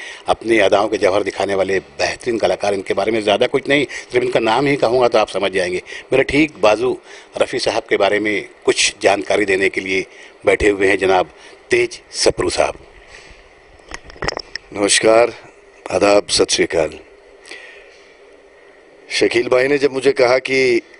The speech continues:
Speaker 2: रफ़ी साहब की ये चालीसवीं डेथ एनिवर्सरी है तो मैंने कहा, "Immediately आ जाइए।" जो भी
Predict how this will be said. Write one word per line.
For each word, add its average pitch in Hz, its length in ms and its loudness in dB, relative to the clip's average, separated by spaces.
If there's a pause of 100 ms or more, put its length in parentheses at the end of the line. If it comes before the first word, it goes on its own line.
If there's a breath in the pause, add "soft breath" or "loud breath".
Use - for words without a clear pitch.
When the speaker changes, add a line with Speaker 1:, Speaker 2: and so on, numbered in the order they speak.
(600)
Speaker 2:
रफ़ी 98 200 0
साहब 110 340 4
की 107 160 -2
ये 95 280 2 (1200 loud breath)
चालीसवीं 113 760 0 (640)
डेथ 113 260 2
एनिवर्सरी 107 500 2
है 107 120 6
तो 104 180 2
मैंने 95 840 -6
कहा, 110 160 2
"Immediately 107 540 0
आ 104 120 4
जाइए।" 117 300 2
जो 110 200 2
भी 120 200 0